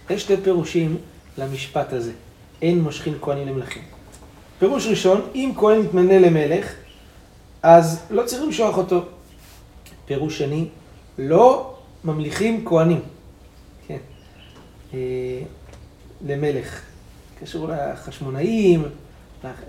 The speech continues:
כן? "לא יסור שבט מיהודה", מה שהרמב"ן כותב שמה, שבגלל זה הם נענשו. כן? למרות ששם הרמב"ן אומר שכן אפשר, הם כן יכולים להיות מלך, ו-, ואז לפי זה,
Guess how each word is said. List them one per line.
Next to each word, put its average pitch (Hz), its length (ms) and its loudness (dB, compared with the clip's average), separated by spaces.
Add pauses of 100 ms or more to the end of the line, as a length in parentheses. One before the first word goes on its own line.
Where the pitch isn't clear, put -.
(100)
כן? 156 180 -8 (340)
"לא 156 100 -10
יסור 147 280 -12
שבט 151 340 -6
מיהודה", 151 420 0
מה 170 100 0
שהרמב"ן 156 500 -4
כותב 147 240 -6
שמה, 147 300 -6 (560)
שבגלל 139 360 -8
זה 143 140 -4
הם 139 60 -8
נענשו. 139 360 -10 (880)
כן? 135 120 -10 (240)
למרות 135 180 -10
ששם 147 200 -8
הרמב"ן 143 300 -4
אומר 151 160 -6
שכן 175 320 0
אפשר, 160 240 -4 (120)
הם 143 120 -12
כן 185 120 0
יכולים 165 300 -2
להיות 156 160 -2
מלך, 175 280 0
ו-, 139 120 -10 (600)
ואז 139 200 -6
לפי 156 200 -6
זה, 151 100 -4